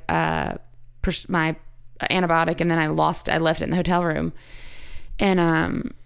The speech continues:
it lived in me, and it got stronger and stronger, and it came back with a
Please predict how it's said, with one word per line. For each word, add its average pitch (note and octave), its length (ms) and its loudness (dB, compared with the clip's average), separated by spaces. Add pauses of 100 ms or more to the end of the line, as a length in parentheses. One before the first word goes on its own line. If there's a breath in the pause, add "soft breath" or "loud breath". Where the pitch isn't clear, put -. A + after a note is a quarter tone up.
(840)
it F#3 240 2
lived F#3+ 340 4
in F3 140 4
me, E3+ 100 6
and E3+ 100 4
it - 240 -2
got - 280 2
stronger F3+ 400 2
and F3+ 120 2
stronger, F3+ 380 2
and D#3+ 80 2
it - 60 -2
came F3+ 160 2
back E3+ 140 2
with D#3+ 100 -2
a - 20 -2